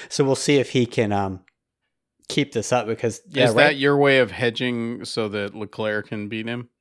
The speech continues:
Speaker 1: No, I don't know that.
Speaker 2: <laughs>
Speaker 1: I think it, uh, and I don't think this year, I don't think the Ferrari's quite good enough. I mean, um, if we wanna get into that,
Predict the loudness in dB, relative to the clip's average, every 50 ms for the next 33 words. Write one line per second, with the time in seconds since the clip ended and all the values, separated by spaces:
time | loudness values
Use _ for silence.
0 | _ _ _ _ _ _ _ _ 0 2 2 4 2 0 -4 -4 0 2 2 2
1 | 2 2 2 2 2 2 0 0 0 -2 -2 0 0 -2 -2 0 0 -2 -2 2
2 | 2 0 4 4 4 6 6 4 4 0 -6 -10 _ -10 -8 -8 -8 -10 -14 _
3 | -16 -16 _ _ -20 _ _ _ 0 2 2 2 0 -2 -4 -6 -6 -6 -4 _
4 | -4 -4 -4 -2 -2 0 2 2 4 4 2 0 0 -2 -6 -4 -4 -6 -6 -4
5 | -4 -4 -4 -4 -2 -2 -2 -2 0 -2 -2 -2 -2 -4 -4 -6 -8 -12 -20 -20
6 | _ -4 -2 -2 0 0 -2 -2 -4 -6 -8 -12 _ _ _ _ -2 0 0 0
7 | -2 -4 -8 -12 _ _ _ _ _ _ -16 -6 -4 -2 -2 0 -2 -4 -2 -2
8 | -2 -2 -2 -4 -4 -4 -2 -2 0 0 -2 -4 -8